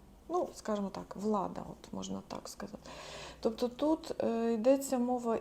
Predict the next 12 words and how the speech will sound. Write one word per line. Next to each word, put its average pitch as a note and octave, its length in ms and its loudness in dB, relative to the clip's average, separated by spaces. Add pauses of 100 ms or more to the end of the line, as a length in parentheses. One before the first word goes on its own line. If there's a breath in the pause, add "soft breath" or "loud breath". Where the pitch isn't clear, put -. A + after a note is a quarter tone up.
і C4 160 0
про A3+ 520 4 (1000)
ухід A#3 540 0
ілюзорної A3 720 4
людини, G#3+ 760 4
яка G#3+ 280 0
має G#3 340 2 (480 loud breath)
ореол G#3+ 540 6 (100)
ілюзорності. G3+ 1120 2 (680 loud breath)
От A3 200 -2
він C4 300 6
є, C#4 420 4